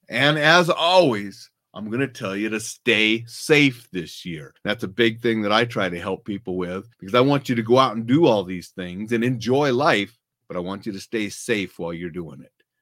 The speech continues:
And that's what Coffee with Alan has, a lot of safety tips. That's why the website and the newsletter have a lot of safety and self-defense tips,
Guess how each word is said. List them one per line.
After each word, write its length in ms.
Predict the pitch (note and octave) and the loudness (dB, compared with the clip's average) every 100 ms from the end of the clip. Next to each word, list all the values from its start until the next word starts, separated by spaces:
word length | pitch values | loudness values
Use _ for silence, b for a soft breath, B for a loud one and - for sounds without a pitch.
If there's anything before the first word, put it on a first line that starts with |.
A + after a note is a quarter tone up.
| _ _ _ - | _ _ _ -10
And 100 | F#2+ | -6
that's 220 | F#2+ - | -6 -4
what 200 | G2+ F2+ _ | -4 -6 _
Coffee 380 | - F#2 - G2 | -4 -4 -4 -6
with 120 | F2+ | -4
Alan 360 | F2 F#2+ G2 | -6 -6 -8
has, 180 | F#2+ E2+ | -10 -10
a 40 | F2 | -10
lot 220 | E2 F#2 | -8 -8
of 60 | |
safety 420 | - A2 A2 A#2 F2+ | -6 -4 -4 -6 -14
tips. 500 | F#2 C2+ _ _ _ _ _ - | -12 -16 _ _ _ _ _ -14
That's 300 | E2 - G2 | -14 -12 -6
why 220 | F#2 F#2+ | -4 -4
the 120 | F#2+ | -4
website 560 | F#2 G#2+ A2 - F2 E2+ | -4 -4 -6 -6 -6 -6
and 100 | G2+ | -8
the 40 | |
newsletter 580 | F#2+ G#2 G2+ F2 D#2+ D#2+ | -6 -4 -4 -8 -10 -12
have 140 | E2+ | -12
a 60 | F#2 | -8
lot 180 | F#2 G2 | -8 -8
of 80 | |
safety 480 | - G#2+ A2 A#2 F#2+ | -8 -6 -6 -6 -10
and 120 | G2 | -10
self-defense 720 | - G#2+ G#2 - G#2+ A2 G#2 - | -4 -4 -2 -6 -2 -2 -2 -4
tips, 500 | A2+ F2+ - - | -4 -4 -8 -20